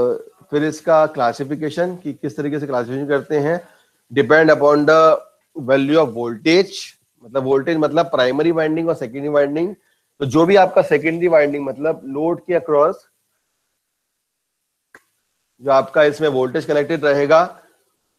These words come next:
उस voltage के according अपन transformer का नाम देते हैं। अगर वी वन की value यहाँ पे, जो अगर यहाँ पे वी टू की value मतलब output voltage, secondary voltage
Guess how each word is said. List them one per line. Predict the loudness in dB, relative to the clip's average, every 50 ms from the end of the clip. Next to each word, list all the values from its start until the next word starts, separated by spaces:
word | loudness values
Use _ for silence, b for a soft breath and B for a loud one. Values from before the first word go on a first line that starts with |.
| _ _ _
उस | -2 -2 -2 -2 -6 -10 -4
voltage | -2 -2 -2 -2 -4 -6 -8 -8 -10 -12 -20
के | _ _ _ -4 0
according | 0 0 0 -2 -2 -2 -2 -2 -2 -4 -4 -6 -10 _ _ _ _ -12
अपन | -10 -8 -6 -4 -4 -4
transformer | -4 -2 -2 -2 -2 -2 -6 -8 -10 -10 -8 -8 -6 -4
का | -4 -2
नाम | -2 -2 -4 -4 -6 -8
देते | -12 -12 -10 -10 -10
हैं। | -10 -10 -10 -12 -12 _ _ _ _ _ _ _ -4
अगर | 2 4 4 4 4
वी | 4 2 2
वन | 4 4 4 4 4
की | 4 4 4
value | 6 6 4 4 2 2 2 4 4 4 4 2 0 -4 -10 _ -6
यहाँ | -4 -2 2 2 2 2 2
पे, | 0 0 0 0 -4 -10 _ _ _ _ _ _
जो | -6 -4 0 0
अगर | 2 2 2 2 2 2
यहाँ | 0 0
पे | 0 -2
वी | -4 -4 -4 -6
टू | -4 -6 -4
की | -2 0 0
value | 2 2 0 0 0 0 0 -2 -2
मतलब | -4 -6 -6 -6 -4
output | -2 0 0 0 0 -2 -2 0 0 2
voltage, | 2 2 0 0 0 -2 -4 -4 -4
secondary | -6 -8 -6 -6 -4 -2 -2
voltage | 0 -2 -2 -2 -4 -4 -6 -6 -6 -8